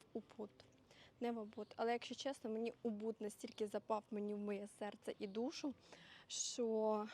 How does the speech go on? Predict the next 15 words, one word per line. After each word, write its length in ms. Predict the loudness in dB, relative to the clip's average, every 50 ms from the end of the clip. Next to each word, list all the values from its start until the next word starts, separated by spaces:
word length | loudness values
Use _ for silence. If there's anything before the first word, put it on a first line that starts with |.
| -8 -12 -12 -14 -18 -18 -20 -20 -20 -20 -20 -20 -20 -20 -20 -20 -20 -20 -20 -20 -20 -20 -20 _ -20 _ -20 -20 -20 -20 -18 -18 -16 -10 -6 -4
е, 160 | -2 -2 -4 -6 -6 -4
ну, 260 | -2 0 2 2 4
мені 180 | 4 4 4 4
здається, 300 | 4 4 2 2 0 -2 -2
пройде 220 | 2 4 4 4
мало 360 | 6 4 4 4 4 2 2
часу, 500 | 0 -4 -8 -8 -6 -2 -2 0 0 -2 -4 -6 -20 -20 -20 -20 -20 -14 -12
ну, 160 | -10 -10 -10 -12 -12 -10
після 220 | -8 -2 -2 -2
того, 300 | 2 2 2 4 4 4
як 220 | 2 2 2 2
я 80 | 0 0
знову 260 | 2 0 0 0 0
сюди 240 | -2 -4 -6 -6 -8
повернусь. 560 | -6 -6 -6 -2 0 2 2 2 2 0 0